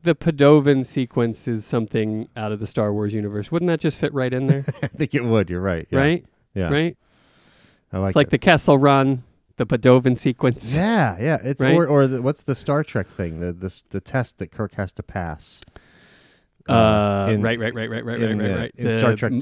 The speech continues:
Speaker 1: uh,
Speaker 2: Two.
Speaker 1: g-, right. Well, it's in
Speaker 2: It's
Speaker 1: so
Speaker 2: set,
Speaker 1: many of
Speaker 2: yeah,
Speaker 1: them.
Speaker 2: it's
Speaker 1: The
Speaker 2: a lot.
Speaker 1: Kobayashi Maru.
Speaker 2: There you go. <laughs> The
Speaker 1: Yeah.
Speaker 2: Kobayashi Maru, and then the
Speaker 1: Yeah, yeah.
Speaker 2: Padovan sequence.
Speaker 1: And the Padovan
Speaker 2: <laughs> Yeah.
Speaker 1: sequence. That's right. I like it. I like it.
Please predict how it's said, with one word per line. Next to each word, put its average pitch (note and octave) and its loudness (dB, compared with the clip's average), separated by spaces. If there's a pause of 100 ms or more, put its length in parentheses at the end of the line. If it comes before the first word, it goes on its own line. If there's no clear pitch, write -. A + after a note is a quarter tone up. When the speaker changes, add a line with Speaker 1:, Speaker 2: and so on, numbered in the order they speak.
Speaker 1:
uh, A2 0 (460)
Speaker 2:
Two. - -14 (120)
Speaker 1:
g-, B2 -12
right. A2+ -2 (300)
Well, C#3+ 6
it's - 0
in A#2+ 4
Speaker 2:
It's A2+ -2
Speaker 1:
so B2+ -2 (100)
Speaker 2:
set, A#2+ 4
Speaker 1:
many G2 -2
of - -4
Speaker 2:
yeah, D3 4
Speaker 1:
them. - 4
Speaker 2:
it's A2 -2
Speaker 1:
The B2 2
Speaker 2:
a - 0
lot. A#2 2
Speaker 1:
Kobayashi C3+ 4
Maru. A2+ 2
Speaker 2:
There C3+ -2
you B2 -2
go. A#2 -4
<laughs> - -8
The A#2+ 0
Speaker 1:
Yeah. A#2+ 4 (100)
Speaker 2:
Kobayashi - -10
Maru, B2 -2
and A#2 -2
then A#2+ -2
the A#2+ -2
Speaker 1:
Yeah, A#2+ 2
yeah. A2+ 2
Speaker 2:
Padovan A#2 0
sequence. E2 -8
Speaker 1:
And A#2+ 2
the A#2 4
Padovan C3 6
Speaker 2:
<laughs> - -4
Yeah. B2 0
Speaker 1:
sequence. B2 -8
That's - -2
right. C#3 2 (220)
I A#2+ -6
like B2 -2
it. - -8 (560)
I A2+ -2
like C#3 0
it. - -12